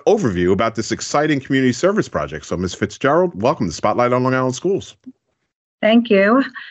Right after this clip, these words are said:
Speaker 2: So my name is Missus Fitzgerald. I'm the district's character education teacher. And one of our district initiatives that we are working on each year are the community service projects that our fifth graders have opportunities to lead.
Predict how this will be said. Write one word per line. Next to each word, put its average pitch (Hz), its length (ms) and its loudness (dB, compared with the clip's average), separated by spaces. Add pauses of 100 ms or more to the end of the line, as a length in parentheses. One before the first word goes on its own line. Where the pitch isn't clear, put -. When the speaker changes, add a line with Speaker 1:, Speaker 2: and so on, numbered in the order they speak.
(160)
Speaker 2:
So 240 240 2
my 240 160 4
name 247 180 6
is 233 120 4
Missus 240 260 2
Fitzgerald. 269 540 2
I'm 233 240 4
the 220 100 4
district's 214 480 -2
character 190 460 0
education 185 560 -2
teacher. 285 500 2 (460)
And 214 340 0
one 240 180 4
of 247 140 4
our 214 320 4
district 220 440 -2
initiatives 208 680 2
that 196 240 0
we 202 240 2
are 196 380 4
working 233 360 2
on 202 240 2
each 202 260 -2
year 202 280 4
are 196 340 2
the 190 320 -4
community 202 380 0
service 196 400 0
projects 190 480 -2
that 190 120 2
our 190 120 2
fifth 233 320 -4
graders 196 400 0
have 190 140 -2
opportunities 185 840 -2 (580)
to 220 80 4 (120)
lead. 196 480 4